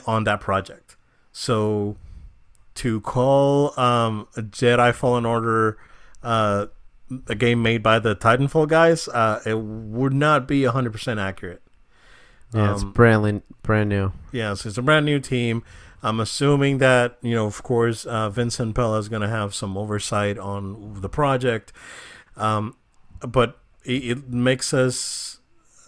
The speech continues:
Speaker 1: I, I'm curious to see how na-, now that, how that game's gonna come out, 'cause, uh,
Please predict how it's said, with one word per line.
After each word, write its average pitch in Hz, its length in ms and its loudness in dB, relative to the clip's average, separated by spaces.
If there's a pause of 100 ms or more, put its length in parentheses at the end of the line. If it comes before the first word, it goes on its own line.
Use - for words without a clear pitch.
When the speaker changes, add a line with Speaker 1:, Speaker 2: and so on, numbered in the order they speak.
(560)
Speaker 1:
I, 127 320 2
I'm 143 140 4
curious 160 480 2
to 160 80 -6
see 160 160 2
how 151 200 6
na-, 127 360 2
now 143 220 4
that, 127 180 6
how 131 160 4
that 143 220 0
game's 117 240 -2
gonna 107 180 -4
come 104 160 -4
out, 98 260 -4 (440)
'cause, 107 340 0
uh, 98 360 -2